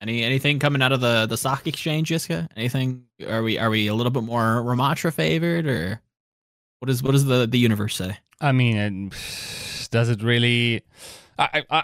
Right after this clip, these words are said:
Speaker 2: I'll be honest, like, I haven't kept up on s-, uh, scrims just, like, during Pro-Am. Um, but, like, we'll,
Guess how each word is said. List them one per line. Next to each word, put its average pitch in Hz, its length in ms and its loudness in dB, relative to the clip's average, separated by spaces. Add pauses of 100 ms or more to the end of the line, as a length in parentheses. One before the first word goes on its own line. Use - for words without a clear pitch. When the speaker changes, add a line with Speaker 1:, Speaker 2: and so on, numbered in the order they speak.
Speaker 2:
I'll 185 140 4
be 170 120 4
honest, 156 360 2
like, 117 160 2
I 113 100 2
haven't 120 200 0
kept - 300 -2
up 117 160 2
on 107 100 2
s-, - 280 -8
uh, 120 240 -2
scrims - 600 -6
just, - 300 -6
like, 101 180 -2
during 104 400 -2 (100)
Pro-Am. 117 480 -2 (400)
Um, 110 580 -8 (360)
but, 110 400 -8 (420)
like, 101 340 -6
we'll, 107 640 2